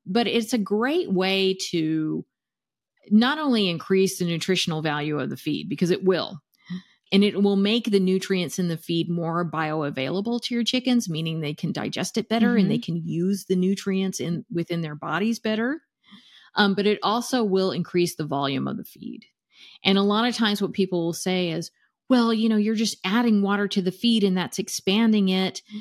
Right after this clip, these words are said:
Speaker 1: And you're not actually incre-, you know, th-, then they're gonna get less calories," but that's actually not what's happening. You're making the feed more nutrient dense as you're expanding it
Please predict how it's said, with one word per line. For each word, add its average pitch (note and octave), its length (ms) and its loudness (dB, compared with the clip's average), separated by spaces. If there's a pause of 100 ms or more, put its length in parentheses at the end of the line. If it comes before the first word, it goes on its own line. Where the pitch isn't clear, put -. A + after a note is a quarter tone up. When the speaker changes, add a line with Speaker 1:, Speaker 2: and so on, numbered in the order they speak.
(300)
Speaker 1:
And F#3+ 640 0
you're F#3+ 300 0
not G3+ 320 0
actually F#3+ 680 0
incre-, F3+ 460 -2
you F3+ 140 0
know, E3+ 260 -2 (460)
th-, F3+ 160 -2
then G#3 160 2
they're G3+ 100 4
gonna F#3+ 220 2
get F#3 240 -2
less F#3+ 320 0
calories," F#3 640 -2
but F3 160 -6
that's - 400 -4
actually F#3 340 -2
not F3 300 -2
what's F3 240 -4
happening. E3+ 420 -4
You're E3 140 -4
making F#3+ 640 2
the F3 100 -4
feed E3 500 -2 (560)
more G3+ 320 4
nutrient F#3+ 720 2
dense E3+ 560 -2 (480)
as F#3 340 0
you're F3 140 2
expanding F3+ 720 0
it D#3 340 -8